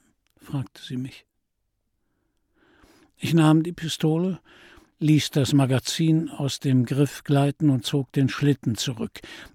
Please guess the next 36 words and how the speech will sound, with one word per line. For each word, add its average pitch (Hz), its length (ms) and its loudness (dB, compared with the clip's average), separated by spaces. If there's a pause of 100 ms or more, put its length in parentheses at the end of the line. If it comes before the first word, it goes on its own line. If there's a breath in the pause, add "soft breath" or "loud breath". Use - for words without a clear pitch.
Die 131 80 2
Patrone, 190 720 8
die 147 180 2
in 175 140 6
der 151 140 4
Kammer 180 300 4
gewesen 156 420 4
war, 147 120 2
flog 160 280 0
heraus, 160 600 -2
landete 170 440 0
auf 160 120 -8
dem 135 160 -2
Schreibtisch 147 520 -6
und 135 140 -6
rollte 123 280 -8
auf 123 100 -12
die 131 140 -6
Frau 120 260 -8
zu. 110 320 -4 (720 loud breath)
Sie 127 240 -6
streckte - 540 -6
den 110 200 -6
Finger 143 420 4
aus 131 260 -2
und 139 180 -2
stoppte - 560 -6
sie. 110 360 -8 (640)
Ich - 180 -8
legte 147 340 2
die 127 100 -2
Pistole 113 560 -4
wieder 110 180 -8
auf - 140 -16
die 143 100 -10
Kleider. - 460 -10